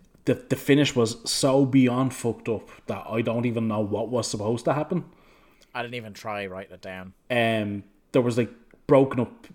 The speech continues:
Speaker 1: pin, but it wasn't broken up, and
Speaker 2: Yeah.
Speaker 1: uh, it was just fucking horrendous. And Billy Gunn wins it with a pile driver, and it's just
Speaker 2: Yeah.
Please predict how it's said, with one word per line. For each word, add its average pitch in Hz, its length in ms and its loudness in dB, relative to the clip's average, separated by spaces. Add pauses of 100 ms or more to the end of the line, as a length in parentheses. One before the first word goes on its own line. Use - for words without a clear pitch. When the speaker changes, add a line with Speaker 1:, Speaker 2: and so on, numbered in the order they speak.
(140)
Speaker 1:
pin, 117 440 -2
but 113 120 -6
it 90 100 -8
wasn't 107 380 -2
broken 104 400 -2
up, 113 300 -2
and 90 300 -10 (400)
Speaker 2:
Yeah. - 60 -20 (500)
Speaker 1:
uh, 110 360 -2
it 127 160 0
was 131 180 2
just - 260 2
fucking 127 280 -4
horrendous. 104 580 -4
And 110 240 -4
Billy 135 180 6
Gunn 117 240 0
wins 110 160 0
it 113 40 -4
with 101 120 -4
a 98 40 -8
pile 107 240 -2
driver, 95 440 -6
and 113 160 -6
it's 107 180 -6
just - 420 -4
Speaker 2:
Yeah. 80 80 -16